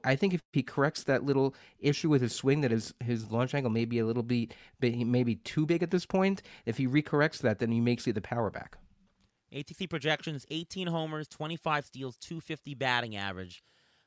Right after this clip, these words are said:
Speaker 2: Um, well, that would produce about a two dollar profit. So this is small profit here for Mullins. Maybe that's a pass unless he gets cheaper. Hey, maybe he'll, everyone will listen to this, uh, podcast.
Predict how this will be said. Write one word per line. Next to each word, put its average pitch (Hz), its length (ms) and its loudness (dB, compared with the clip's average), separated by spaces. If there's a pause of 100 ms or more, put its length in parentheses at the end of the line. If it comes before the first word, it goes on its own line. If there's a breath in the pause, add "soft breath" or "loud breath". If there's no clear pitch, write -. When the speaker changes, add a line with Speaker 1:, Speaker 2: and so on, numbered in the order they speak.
(140)
Speaker 2:
Um, 101 540 -4
well, 170 280 0
that 147 220 -2
would 151 100 -6
produce 143 380 -6
about 120 240 -4
a - 40 -10 (100)
two 160 120 -10
dollar 123 300 0
profit. 117 640 -2
So 110 360 -4
this 131 140 -12
is 120 240 -12 (340)
small 196 460 2
profit 147 400 4
here 143 160 -6
for - 120 -12
Mullins. 135 580 -4 (340)
Maybe 131 300 -8
that's 139 200 -4
a 123 60 -12
pass 131 420 -4
unless 117 280 -10
he 123 80 -14
gets 107 260 -8
cheaper. 131 460 -8 (180 soft breath)
Hey, 202 100 0
maybe 220 260 8
he'll, 214 280 6
everyone 185 300 4
will 185 80 2
listen 175 180 -6
to 147 60 -12
this, 160 280 -2
uh, 151 160 4
podcast. 139 680 0